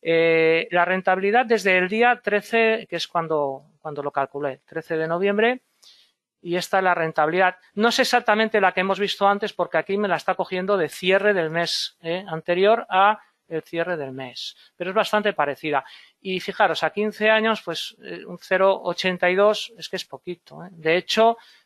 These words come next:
eh, está en la posición número diez, ¿eh? El mes más rentable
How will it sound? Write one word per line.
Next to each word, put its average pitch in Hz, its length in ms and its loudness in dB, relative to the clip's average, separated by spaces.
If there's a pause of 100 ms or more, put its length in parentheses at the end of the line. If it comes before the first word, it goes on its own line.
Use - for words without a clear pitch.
eh, 165 440 -8
está - 520 0
en 160 80 -12
la 156 80 -2
posición 160 380 -4
número 147 300 -2
diez, 160 540 -6
¿eh? 165 200 -12
El 156 180 -6
mes 180 220 0
más 185 160 2
rentable 196 640 0